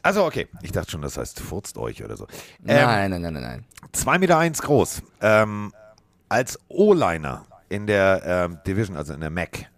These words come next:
Speaker 1: ähm, Offensivplayer des Jahres zu werden. Das ist schon mal amtlich. Als O-Liner. Wir reden jetzt nicht von Receiver, Quarterback.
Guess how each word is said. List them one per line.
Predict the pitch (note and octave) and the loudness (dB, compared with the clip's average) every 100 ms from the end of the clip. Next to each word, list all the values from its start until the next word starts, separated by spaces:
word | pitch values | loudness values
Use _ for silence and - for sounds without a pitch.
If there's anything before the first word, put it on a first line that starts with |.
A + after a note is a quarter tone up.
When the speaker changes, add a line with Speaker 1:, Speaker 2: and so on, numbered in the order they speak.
| - | -6
Speaker 1:
ähm, | C#2 C#2 C2+ C2+ C2 _ _ _ _ - | -4 -2 -4 -10 -14 _ _ _ _ -2
Offensivplayer | F2 - F#2 D#2+ B2 A#2 _ F#2 E2+ E2+ E2 C#2+ | -2 0 -4 -6 -8 -8 _ -6 -2 -2 -2 -6
des | - D#2+ D2 | -6 -6 -2
Jahres | D#2 D2+ B1+ - | 0 -2 -4 -10
zu | G1+ | -10
werden. | G1+ - - _ _ _ _ _ - | -10 -12 -16 _ _ _ _ _ -12
Das | - - | -8 -6
ist | - - | -4 -4
schon | - D#2+ | -4 -8
mal | - - | -10 -16
amtlich. | - - - - - | -18 -20 -20 -20 -8
Als | E2 - - _ | -6 -6 -12 _
O-Liner. | G#3 D#3+ G#2 C#2 A#1 G#1+ - | 6 6 4 0 -4 -10 -6
Wir | G#2 | -4
reden | C#3 D3+ | -4 -2
jetzt | C3 - | -2 -2
nicht | C#3 | -4
von | B2+ A#2+ | -4 -4
Receiver, | A2+ B2+ A#2 | -4 -4 -4
Quarterback. | - A#2 G#2+ G2 F#2 | 0 2 4 2 0